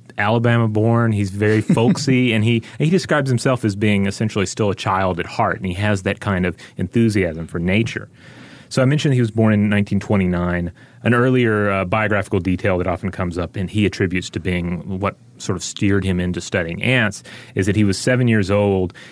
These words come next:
Speaker 1: and he blinded himself, uh, in one eye during a fishing accident.
Speaker 2: Yeah, what, he pulled up a fish and the fin got him right
Speaker 1: Yeah,
Speaker 2: in
Speaker 1: it
Speaker 2: the
Speaker 1: had a
Speaker 2: eye?
Speaker 1: spiny fin, got him in the eye
Speaker 2: Ugh.
Speaker 1: and, uh, blinded him. And so he, this led him to focus more, he says, on little things, things that he could actually get up,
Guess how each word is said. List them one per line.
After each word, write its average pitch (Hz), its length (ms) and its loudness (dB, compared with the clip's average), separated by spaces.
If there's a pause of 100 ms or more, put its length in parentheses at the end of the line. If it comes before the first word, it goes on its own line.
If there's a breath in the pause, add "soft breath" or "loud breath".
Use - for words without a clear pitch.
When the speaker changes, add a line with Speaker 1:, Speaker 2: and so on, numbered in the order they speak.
(140 loud breath)
Speaker 1:
and 101 140 0
he 98 40 4
blinded 107 580 2
himself, 95 600 -2
uh, 92 220 0
in 95 180 0
one 101 180 2
eye 92 240 2
during 87 280 -2
a 80 40 -8
fishing 92 460 -2
accident. - 580 -8
Speaker 2:
Yeah, 107 140 2
what, 101 200 2
he 107 120 -2
pulled 143 340 2
up 123 160 0
a 92 60 -4
fish 127 420 0
and 104 140 2
the 90 60 -4
fin 117 520 4
got 131 200 2
him 117 120 4
right 95 160 2
Speaker 1:
Yeah, 110 140 2
Speaker 2:
in 104 60 2
Speaker 1:
it 110 80 4
Speaker 2:
the 107 80 2
Speaker 1:
had 104 100 0
a 117 40 0
Speaker 2:
eye? 127 40 0
Speaker 1:
spiny 117 380 2
fin, 107 420 4
got 101 180 0
him 98 80 2
in 95 80 2
the 90 140 0
eye 98 600 2
Speaker 2:
Ugh. - 80 -2
Speaker 1:
and, 92 280 -2
uh, 87 140 0
blinded 90 460 -2
him. 80 160 -10 (260 loud breath)
And 107 180 2
so 120 200 2
he, 127 320 2
this 127 240 0
led 127 120 2
him 120 80 2
to 110 60 2
focus 107 380 0
more, 101 340 4
he 98 60 2
says, 98 200 -2
on 98 200 2
little 156 180 2
things, 95 420 -4
things 107 200 0
that 101 80 -4
he 98 40 -6
could - 140 -6
actually 95 300 -4
get 101 160 -2
up, 98 120 -2